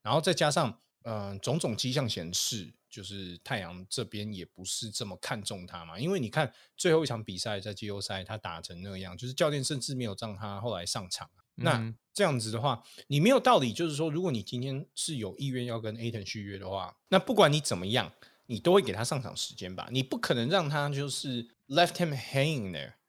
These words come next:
Speaker 1: 然后重要的是，后来在记者会上面，当教练问起，不是，当记者问起 Monty Williams 的看法的时候，他也是直接说，就是，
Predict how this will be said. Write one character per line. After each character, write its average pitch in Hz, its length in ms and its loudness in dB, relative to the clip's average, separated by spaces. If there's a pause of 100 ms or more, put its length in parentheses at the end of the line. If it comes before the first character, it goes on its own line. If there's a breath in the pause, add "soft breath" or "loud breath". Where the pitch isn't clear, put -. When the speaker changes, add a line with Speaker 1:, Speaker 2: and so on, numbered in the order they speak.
(280)
Speaker 1:
然 139 120 6
后 202 120 10
重 233 260 6
要 202 240 8
的 151 80 2
是， 139 540 0
后 180 280 2
来 101 460 2
在 113 380 2
记 - 200 -2
者 101 140 -2
会 113 160 0
上 117 140 -2
面， 107 260 -4
当 120 320 -4
教 117 180 4
练 110 200 -2
问 117 160 0
起， 87 340 -6
不 - 100 -10
是， 117 160 0
当 156 320 -2
记 - 320 -2
者 90 220 -2
问 123 260 2
起 101 220 0
Monty 110 320 -2
Williams 107 540 -2 (340)
的 110 80 -8
看 156 260 0
法 85 160 -6
的 78 80 -6
时 - 140 -4
候， 95 220 -2 (200)
他 170 140 2
也 123 140 2
是 135 160 -2
直 107 180 -6
接 110 220 -4
说， 101 480 -4
就 98 120 -14
是， 87 460 -12